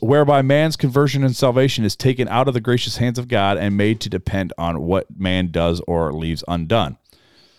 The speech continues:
We reject also the doctrine that man is able to decide for conversion through powers imparted by grace.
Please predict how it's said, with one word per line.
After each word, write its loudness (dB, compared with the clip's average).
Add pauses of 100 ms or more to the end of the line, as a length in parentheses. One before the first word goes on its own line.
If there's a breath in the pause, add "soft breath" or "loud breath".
(1400 soft breath)
We 4
reject 2
also 0
the 0
doctrine 0
that 0
man 2
is -2
able -2
to -6
decide -2
for -2
conversion 0
through -2
powers 0
imparted -2
by -2
grace. -8